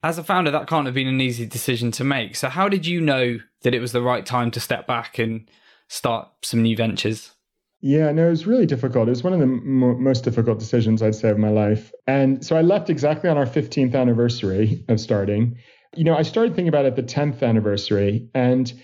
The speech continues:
Speaker 2: I probably should have left our twelfth or thirteenth. <laughs> I probably left it a few years too long. We had, by our twelfth year or so, we had reached our scale. So, you know, I, I don't think it's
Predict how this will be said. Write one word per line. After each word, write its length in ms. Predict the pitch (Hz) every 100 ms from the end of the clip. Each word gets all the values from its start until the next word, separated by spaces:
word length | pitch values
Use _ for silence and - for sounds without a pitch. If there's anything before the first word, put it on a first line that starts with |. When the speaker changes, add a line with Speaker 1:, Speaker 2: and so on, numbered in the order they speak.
| - _
Speaker 2:
I 60 | 135
probably 340 | - 214 226
should 160 | 165 143
have 120 | 127
left 240 | 123 120
our 80 | 120
twelfth 340 | 113 - 120 120
or 80 |
thirteenth. 380 | 117 123 120 -
<laughs> 0 |
I 40 | 160
probably 240 | 160 180
left 220 | 151 143 170
it 100 | 135
a 40 |
few 180 | 120 139
years 240 | 139 156
too 180 | 156 135
long. 400 | 120 120 151 165 - - - -
We 200 | 147 160
had, 380 | 156 151 -
by 140 | - 151
our 80 | 156
twelfth 380 | - 180 170 160
year 120 | 127
or 40 |
so, 200 | 120 127
we 140 | 120 123
had 200 | 113 110
reached 340 | 117 123 120
our 100 | 110
scale. 680 | 107 - 120 95 90 120 -
So, 280 | - - 120
you 120 | 117
know, 240 | 120 113 110
I, 220 | 113 117 -
I 80 |
don't 180 | 120 139
think 120 | 127
it's 340 | 113 110 -